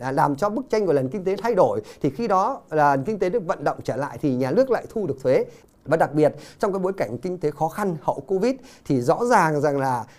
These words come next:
à, nếu như chúng ta lại thu thuế xong, chúng ta lại quay trở lại hỗ trợ đối với người dân thì như vậy cái quá trình như vậy nó rất là lâu. À, còn khi mà chúng ta giảm thuế giá trị gia tăng, tức là giảm trực tiếp trên hàng hóa thì người dân được hưởng lợi trực tiếp. À, người dân được hưởng lợi trực tiếp thì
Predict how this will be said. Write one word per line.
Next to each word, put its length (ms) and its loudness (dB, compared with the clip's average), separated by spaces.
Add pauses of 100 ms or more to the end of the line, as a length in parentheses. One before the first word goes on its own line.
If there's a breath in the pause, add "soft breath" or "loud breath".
à, 260 0
nếu 200 6
như 200 2
chúng 200 0
ta 160 4
lại 140 -4
thu 200 -2
thuế 180 2
xong, 340 0
chúng 100 -4
ta 60 -2
lại 160 -4
quay 200 2
trở 120 -2
lại 240 -6
hỗ 340 4
trợ 280 4
đối 100 6
với 120 2
người 180 2
dân 240 6 (240 loud breath)
thì 120 2
như 180 2
vậy 260 2
cái 120 2
quá 240 -4
trình 320 4
như 80 2
vậy 120 -4
nó 80 -4
rất 200 -6
là 60 -4
lâu. 240 0 (280 soft breath)
À, 220 2 (160 loud breath)
còn 220 4
khi 200 0
mà 100 2
chúng 120 -2
ta 100 2
giảm 300 -4
thuế 220 0
giá 120 2
trị 100 -4
gia 140 -2
tăng, 180 -2
tức 80 0
là 60 -2
giảm 140 -8
trực 220 -2
tiếp 160 -2
trên 100 2
hàng 160 -6
hóa 220 -6
thì 80 -4
người 180 2
dân 200 -2
được 160 -8
hưởng 120 -10
lợi 180 -10
trực 180 -14
tiếp. 120 2 (400 soft breath)
À, 180 0 (180 loud breath)
người 120 8
dân 200 8
được 120 4
hưởng 140 4
lợi 120 0
trực 220 -4
tiếp 120 6 (100)
thì 280 6